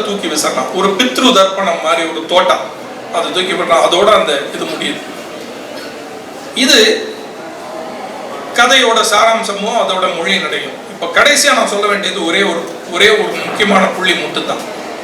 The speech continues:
இது வெறும் மொழி நடைக்காக இந்த புத்தகத்தை நாம் வாசிப்போம் என்றால் அது வெறும் நுகர்வாகத்தான் இருக்கும். மொழி நடை அழகாக அழகாக நாம் வந்து அதோடைய, அதோடைய முக்கியத்துவத்தையும் அது ஏன் அது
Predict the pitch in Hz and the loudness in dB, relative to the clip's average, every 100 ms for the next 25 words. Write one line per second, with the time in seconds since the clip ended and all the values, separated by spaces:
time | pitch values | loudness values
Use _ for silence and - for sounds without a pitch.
0 | - - 220 285 262 220 269 320 285 262 | -6 0 4 4 4 2 4 4 4 4
1 | 262 254 240 247 269 254 220 214 208 233 | 4 4 4 6 6 4 2 -2 0 2
2 | 226 226 208 190 175 170 202 208 196 - | 2 2 2 2 4 4 2 2 2 2
3 | 151 160 147 139 135 135 - - 180 196 | -2 -2 2 4 4 2 -2 -2 0 4
4 | 220 254 196 208 262 285 254 220 196 190 | 6 4 4 4 4 4 6 4 2 2
5 | 185 165 147 - - - - - - - | 0 -2 -6 -8 -12 -14 -14 -14 -14 -12
6 | - - - - - - - 190 233 302 | -12 -12 -12 -12 -12 -12 -8 0 4 6
7 | 285 262 277 262 233 247 247 240 214 190 | 6 6 6 6 4 4 4 4 4 4
8 | 208 330 185 175 175 - - - - - | 4 4 4 2 -2 -2 -10 -14 -16 -14
9 | - 226 262 214 226 247 233 190 - - | 2 4 4 0 -2 -2 0 -2 -6 -10
10 | - 185 196 202 190 180 170 165 165 - | -4 4 6 6 6 6 6 4 0 -4
11 | 147 - - 233 185 180 170 170 196 - | -8 -8 -2 0 2 2 4 4 2 2
12 | 233 240 185 185 185 202 185 180 190 143 | 2 2 -2 -2 -4 0 0 0 -2 0
13 | 196 269 285 277 | 4 6 6 6